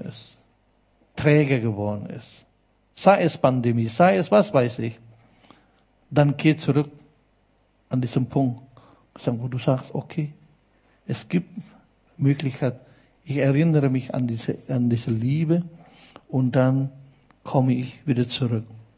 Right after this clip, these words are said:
Und dann sagt Jesus, „Tut Buße, kehrt um, entferne die Hindernisse.“ Was steht im Weg? Ja, unser Leben ist so geschäftig, sehr oft.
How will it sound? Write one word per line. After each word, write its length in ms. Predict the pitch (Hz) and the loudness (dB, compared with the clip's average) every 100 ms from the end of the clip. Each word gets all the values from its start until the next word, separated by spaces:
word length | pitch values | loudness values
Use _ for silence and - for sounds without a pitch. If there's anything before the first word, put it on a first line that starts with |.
| _ _ _ _ _ _ - | _ _ _ _ _ _ -2
Und 80 | 131 | 2
dann 100 | 139 | 6
sagt 220 | 147 131 | 4 4
Jesus, 300 | 139 156 - | 0 0 2
„Tut 280 | 214 226 - | 4 4 4
Buße, 440 | 185 208 - 113 | 2 2 0 -4
kehrt 380 | - 175 202 196 | 4 6 6 6
um, 340 | 202 208 123 - _ _ _ _ _ _ _ _ _ _ _ _ _ _ | 4 4 0 -10 _ _ _ _ _ _ _ _ _ _ _ _ _ _
entferne 520 | - 147 135 165 170 160 | 2 2 4 6 6 4
die 120 | 135 | 2
Hindernisse.“ 760 | 135 151 139 120 113 - 117 - _ _ _ _ _ _ _ _ _ _ _ | 2 2 2 0 -2 -6 -10 -12 _ _ _ _ _ _ _ _ _ _ _
Was 160 | 180 185 | 4 4
steht 280 | - 220 220 | 2 0 2
im 160 | 190 135 | 2 4
Weg? 360 | 135 135 - - _ _ _ _ _ _ _ - | 2 0 -8 -20 _ _ _ _ _ _ _ -2
Ja, 260 | 147 143 - - - | 0 0 -6 -20 -4
unser 220 | 156 170 | 2 6
Leben 240 | 180 214 | 6 6
ist 100 | 214 | 4
so 320 | - 220 180 - - | 4 2 0 -14 -8
geschäftig, 720 | - - 202 196 - 131 - - | -4 4 6 6 0 -6 -6 -12
sehr 260 | - 190 - | 0 0 2
oft. 280 | 78 - | 0 0